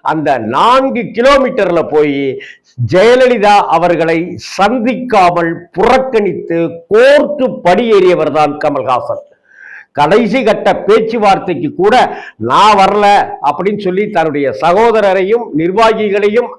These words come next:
அனுப்பியவர் தான் கமல்ஹாசன். ஆனானப்பட்ட விஸ்வரூபம் படத்துல தன்னுடைய மொத்த முதலீட்டையும் செலுத்தி, "அம்போன்னு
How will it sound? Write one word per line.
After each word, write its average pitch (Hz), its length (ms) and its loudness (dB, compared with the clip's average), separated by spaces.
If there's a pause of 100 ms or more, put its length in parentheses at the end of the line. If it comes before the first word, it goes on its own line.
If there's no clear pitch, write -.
(100)
அனுப்பியவர் 165 520 -2
தான் 131 420 -2 (420)
கமல்ஹாசன். 120 680 -2 (500)
ஆனானப்பட்ட 180 1000 2
விஸ்வரூபம் 214 760 2
படத்துல 190 600 0
தன்னுடைய 165 440 0
மொத்த 185 580 -2
முதலீட்டையும் 247 840 0
செலுத்தி, 208 640 -4 (580)
"அம்போன்னு 233 520 4